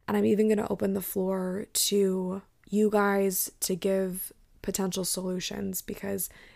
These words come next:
if I'm struggling with it, that probably means that I don't <laughs> have a solution for it. Floor is open, D Ms are open. The eighty twenty group chat is open for further discussion if you guys wanna join that.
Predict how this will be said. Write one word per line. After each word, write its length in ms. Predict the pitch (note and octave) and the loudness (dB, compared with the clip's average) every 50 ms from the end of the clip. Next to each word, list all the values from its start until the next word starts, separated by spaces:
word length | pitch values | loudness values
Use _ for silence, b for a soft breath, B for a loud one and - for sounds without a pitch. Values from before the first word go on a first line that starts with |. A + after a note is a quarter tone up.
| B - | B -12
if 100 | G3+ - | -8 -6
I'm 100 | G3+ G3 | -4 -6
struggling 420 | F3 - - - G#3 A3 A3 A3+ | -4 -4 -2 -2 0 2 2 2
with 160 | A#3 A#3 A#3 - | 2 0 0 0
it, 200 | C#4 C4+ A3+ - | -2 -2 -2 -4
that 140 | G#3+ G3 | -6 -8
probably 280 | - - G3+ G3 F#3+ F#3+ | -8 -6 -6 -4 -4 -4
means 260 | G3 G3 G3 F#3+ - | -4 -4 -4 -4 -6
that 100 | G3 G3 | -6 -6
I 120 | F#3+ F#3+ F#3 | -6 -8 -8
don't 200 | - G3 F#3+ F#3+ | -8 -6 -6 -6
<laughs> 100 | F#3+ G3+ | -6 -4
have 120 | G3+ G3 | -6 -6
a 60 | G3+ G3+ | -4 -4
solution 640 | G3 - - A3+ G#3+ A3 A3+ A3+ - - A#3+ A#3+ | -2 -2 -2 -2 -4 -4 -4 -6 -8 -10 -10 -12
for 260 | - - - C#4 C4+ | -8 -6 -2 0 0
it. 140 | C#4 D4 D4 B B | 0 -2 -4 B B
Floor 260 | _ - - G#3 G#3 G#3 | _ -2 2 4 4 6
is 100 | G3+ G#3+ | 6 4
open, 380 | G#3 G3+ - G#3 G#3 G3+ G3 | 2 2 2 2 2 2 0
D 220 | F#3 G3+ G#3 F#3+ F#3+ | 0 -2 -2 -2 -2
Ms 140 | F#3+ F#3 | -2 -2
are 140 | F#3 F#3+ G3+ | -2 -2 -2
open. 480 | G3+ G3 - G3+ F#3+ F#3 F#3 G3 G#3 - _ - | -2 -4 -4 -4 -4 -2 -2 -4 -6 -10 _ -4
The 80 | - | 0
eighty 240 | - A3+ G#3+ G#3 G#3+ | 4 4 4 4 4
twenty 280 | G3+ - G3+ G3 G3+ F#3+ | 0 0 -2 0 0 0
group 260 | F3+ A3+ G#3+ A3 A3 | 0 0 0 0 0
chat 360 | - - A3+ G#3 G#3 G#3+ - | -2 -2 0 0 2 2 2
is 140 | G#3 F#3+ G3+ | 0 0 0
open 460 | G3 F#3 - - G3+ G3 F#3+ F#3+ - | -2 -4 -4 -4 -4 -4 -4 -6 -6
for 260 | - - - G#3 F#3 | -10 -8 -6 -4 -4
further 340 | F3+ - - G3+ F#3+ F#3+ F#3+ | -4 -4 -6 -4 -4 -4 -4
discussion 600 | F#3 F#3+ - - - G3 F#3+ - - A3+ G3+ G3 G3+ | -6 -6 -8 -8 -8 -8 -8 -6 -4 -2 -2 -2 -2
if 160 | G3+ F#3+ G3 | -4 -6 -8
you 60 | F#3+ | -6
guys 240 | - G3+ F#3+ - - | -8 -8 -8 -8 -8
wanna 160 | - G3 F#3+ | -8 -8 -8
join 320 | F3+ - F#3+ F3+ F#3 F#3 | -8 -10 -10 -10 -8 -6
that. 440 | F#3 G3 G3+ G3 G3+ - - - - | -4 -2 -2 -2 -2 -4 -4 -8 -10